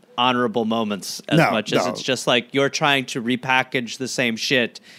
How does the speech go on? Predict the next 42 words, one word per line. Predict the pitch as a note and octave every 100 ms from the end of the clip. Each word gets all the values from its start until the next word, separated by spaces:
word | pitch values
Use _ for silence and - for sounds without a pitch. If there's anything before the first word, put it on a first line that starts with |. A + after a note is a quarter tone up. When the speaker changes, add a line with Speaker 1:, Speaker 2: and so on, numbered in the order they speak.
| - - _
Speaker 1:
in | B2+
a | A#2+
way | A#2 A#2 A#2
that | G#2+ G#2+
convinces | - A2+ A#2+ A2 A#2 A#2
us | A2+ -
that | B2 - -
progress | A#3+ C#4 G#3 G3 - -
is | E4 C4+ -
being, | D#3+ C3+ D#3+
you |
know. | D3 A#2+ A2+ - - - - -
Speaker 2:
Yeah. | G#2+ F2
Speaker 1:
The | F#3+
F | G3+ B3
B | B3 E3+
I | E3+ G3 D#3
or | C#3
C | C3 - D3+
I | C#3
A, |
I | B2+
can't | E3+
remember | D3+ C#3
who | C3+
it | C#3
was, | C#3 A#2+
but | C3+ -
some | E3+ F3
of |
the | D3+ C3+
diversity | C3+ B2 B2 C#3 - C3+
videos | A#2+ B2+ B2 G#2+
they | B2+
were | A#2+
putting | B2+ C3 A2+
out, | A2+ A2 A2 - _ _ _
uh, | A#2 A2 G#2+ A2
about | G#2+ A2
a |
year | G2 A#2 B2+
ago | G#2 G2+ F#2 F2 E2+